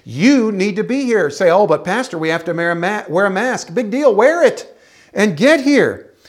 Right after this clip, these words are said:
He says, "And if one member suffers,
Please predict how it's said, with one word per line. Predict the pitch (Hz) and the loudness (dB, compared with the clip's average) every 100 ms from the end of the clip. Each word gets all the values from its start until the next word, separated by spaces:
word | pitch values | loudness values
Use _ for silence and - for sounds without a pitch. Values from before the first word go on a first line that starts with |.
| _ | _
He | - | -4
says, | 214 233 214 - | 0 2 2 0
"And | - 202 | -4 -2
if | 190 | -2
one | 156 170 254 339 277 | -2 0 0 0 -2
member | 294 285 254 | -2 0 0
suffers, | - - 277 294 180 185 214 | -2 0 0 0 -2 -2 -4